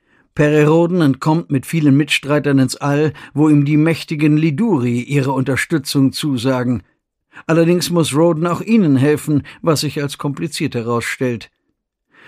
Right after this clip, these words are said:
Währenddessen verschlechtert sich die Lage auf der Erde.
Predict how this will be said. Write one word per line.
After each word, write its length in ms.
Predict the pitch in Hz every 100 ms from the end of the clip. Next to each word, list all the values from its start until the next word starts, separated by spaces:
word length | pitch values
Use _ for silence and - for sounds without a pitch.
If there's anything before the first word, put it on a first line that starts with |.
| -
Währenddessen 680 | 156 165 165 180 165 190 160
verschlechtert 580 | 147 - 160 147 151
sich 180 | 127 143
die 140 | - 143
Lage 340 | 139 135 135
auf 120 | 135
der 160 | 165 156
Erde. 320 | 143 101 -